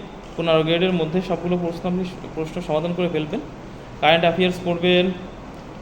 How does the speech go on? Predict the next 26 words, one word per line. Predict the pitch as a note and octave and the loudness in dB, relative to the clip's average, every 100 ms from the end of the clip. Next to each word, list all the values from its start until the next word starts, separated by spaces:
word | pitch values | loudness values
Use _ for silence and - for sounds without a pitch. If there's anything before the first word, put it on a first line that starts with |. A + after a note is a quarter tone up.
| - | -2
বা | |
কারেন্ট | D3 D3+ D#3 | 2 4 4
মাস-, | C#3+ C#3+ - | 0 -2 -2
মাসিক | D3 D3+ F3+ | -4 -4 -2
তথ্যকণিকা | E3 D#3+ F3 F3 F3+ | -2 -2 0 2 0
পড়বেন, | F3 E3 F3 F#3 | 0 -2 0 0
আপনার, | - D#3 E3 | 0 -2 -4
আহ, | E3 - C3+ C#3 | -4 -2 -2 -2
কাছে | C#3+ E3 | -4 -4
যে | E3 | -2
বই | C#3+ D3 | 2 2
আছে | C#3+ - | 2 -4
সেই | D#3 | -6
বইগুলো | C#3+ C#3+ D3 | -2 -2 -2
থেকে | D3+ D#3+ D#3 | -2 -2 -2
পড়বেন। | C#3+ D3 D#3+ F3 - - - - | 0 0 -2 -6 -12 -16 -16 -10
বিভিন্ন | D3+ D#3+ F3 | -4 2 2
কোচিংয়ে | F3 D#3+ F3+ F#3 | 4 4 4 0
ভর্তি | D#3+ D#3+ E3 | 2 0 2
হয়ে | F3+ | 2
থাকতে | F3 E3+ F3+ | 2 0 -2
পারেন | E3 D#3+ G3 - - - - - - - - - | 0 0 -2 -6 -14 -14 -14 -14 -16 -16 -14 -8
শুধু | F3 | -2
পরীক্ষা | E3+ E3 F#3 | 2 2 2
দেওয়ার | F3 F3+ | 4 4
জন্য, | E3+ D#3 D#3+ | 2 0 0